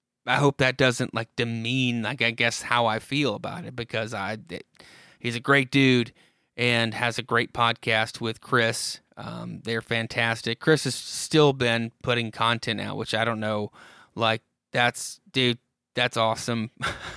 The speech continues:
<laughs> Good on you for, like, being able to, like, you know, keep it together and do it. That's awesome. I just wanna send out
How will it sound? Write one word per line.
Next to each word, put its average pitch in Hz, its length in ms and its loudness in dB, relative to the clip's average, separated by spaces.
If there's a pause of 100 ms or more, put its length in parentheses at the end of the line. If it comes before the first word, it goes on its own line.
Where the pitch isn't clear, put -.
(140)
<laughs> 151 560 -2
Good 156 160 6
on 143 180 6
you 131 520 4
for, 120 280 0
like, 117 220 -2
being 120 240 0
able 117 360 -2
to, 113 120 -4
like, 110 400 0 (380)
you 120 120 2
know, 120 300 2 (240)
keep 123 180 -4
it 113 120 -4
together 117 340 0
and 110 140 -4
do 110 180 -2
it. 110 160 -2
That's 113 220 -4
awesome. 113 420 -2
I 110 60 -2
just 107 200 -10
wanna 107 200 -2
send 110 280 -4
out 107 280 0